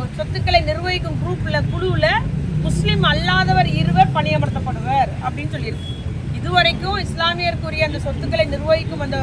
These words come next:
பொறுப்பு எல்லாமே இஸ்லாமிய சகர-, சகோதரர்ல மட்டுமே இருக்கு, வேற யாரும் கிடையாது. ஆனா வக்ஃபு அவங்க சொல்றாங்க, பெண்களுக்கு நாங்க உரிமை கொடுப்போன்றாங்க. வக்ஃபு வாரியத்துல பெண்களே செயலாளராக இருந்திருக்கிறாங்க,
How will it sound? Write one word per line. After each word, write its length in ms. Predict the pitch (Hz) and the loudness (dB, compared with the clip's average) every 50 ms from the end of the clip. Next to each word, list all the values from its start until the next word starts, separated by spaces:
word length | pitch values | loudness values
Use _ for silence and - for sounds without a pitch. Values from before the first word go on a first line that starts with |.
| 262 254 - | -4 -2 -2
பொறுப்பு 300 | 277 277 285 - - 311 | -2 -2 -2 0 0 0
எல்லாமே 460 | 277 277 277 277 269 269 311 381 403 - - - - - - | 2 2 0 -2 -2 -2 -2 -2 -2 -4 -4 -6 -6 -6 -6
இஸ்லாமிய 460 | - - - 330 339 339 330 330 330 | -6 -2 0 2 2 2 2 -2 -4
சகர-, 360 | 320 320 302 294 311 311 302 294 277 | -4 -2 -2 0 0 0 0 0 -2
சகோதரர்ல 420 | 294 294 320 330 330 320 311 302 | 0 2 2 2 2 2 0 0
மட்டுமே 440 | 285 277 269 - 359 359 381 381 381 | -2 -2 -4 -4 -4 -2 0 0 0
இருக்கு, 240 | 359 370 392 285 277 - - - - - - - - - - - - - - | 0 0 -4 -4 -6 -6 -4 -4 -4 -4 -4 -4 -4 -2 -4 -4 -4 -4 -4
வேற 120 | - 269 | -4 -2
யாரும் 420 | 277 277 269 285 320 359 381 370 | 0 2 2 4 4 2 2 2
கிடையாது. 540 | 339 330 277 269 262 240 220 - - - - - - - - | 2 2 2 2 2 0 0 0 -2 -6 -6 -6 -6 -6 -6
ஆனா 260 | - 285 311 311 302 | -4 -2 0 0 0
வக்ஃபு 260 | 294 302 311 - 370 370 | 0 -2 -2 -4 -2 0
அவங்க 240 | 349 320 311 311 | 0 0 0 0
சொல்றாங்க, 420 | 311 311 320 320 330 339 349 359 359 - | 0 0 0 2 2 2 2 0 -2 -2
பெண்களுக்கு 420 | 330 320 330 339 370 359 339 320 | -2 -4 -2 -2 -2 -2 0 0
நாங்க 180 | 320 311 302 302 | -2 -2 -2 -2
உரிமை 240 | 302 302 311 320 311 | -4 -4 -2 -4 -4
கொடுப்போன்றாங்க. 600 | - 302 277 - 277 285 262 254 247 233 240 220 - - - - - - - | -4 -4 -4 -2 -2 -2 0 0 0 0 -2 -2 -4 -4 -6 -6 -4 -2 0
வக்ஃபு 260 | 320 330 330 - 403 415 | 0 0 0 0 0 2
வாரியத்துல 420 | 392 370 359 359 - - 381 440 427 | 4 4 4 4 0 0 -2 0 0
பெண்களே 400 | 381 349 349 370 381 381 381 403 - | 0 0 0 0 0 2 2 0 0
செயலாளராக 600 | - 359 349 359 359 359 349 339 339 339 339 330 | 0 0 2 2 2 4 4 4 4 2 2 2
இருந்திருக்கிறாங்க, 560 | - 330 330 - - 330 330 330 330 330 | 0 -2 -4 -2 -2 0 0 0 0 0